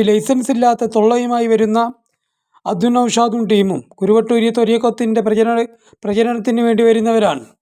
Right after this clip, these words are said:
അവര് മഹാനായ പൊന്മൾ ഉസ്താദും പേരോട് ഉസ്താദും പ്രസംഗിച്ചിടത്തൊക്കെ പോയി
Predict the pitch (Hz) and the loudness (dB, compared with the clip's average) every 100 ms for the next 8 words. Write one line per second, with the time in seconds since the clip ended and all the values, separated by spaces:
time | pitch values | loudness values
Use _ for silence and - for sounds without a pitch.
0 | _ _ _ _ _ _ _ _ _ 170 | _ _ _ _ _ _ _ _ _ -2
1 | 208 233 254 233 - _ _ _ _ _ | 0 2 0 -4 -8 _ _ _ _ _
2 | _ _ _ - 175 240 254 254 214 226 | _ _ _ -10 -2 0 2 0 0 0
3 | 233 254 247 247 240 233 220 233 247 226 | 2 0 0 -2 -2 0 2 2 0 0
4 | 240 240 226 208 240 233 214 240 214 226 | 0 0 0 -2 0 -2 0 -2 0 -2
5 | 233 220 233 240 | -2 0 0 0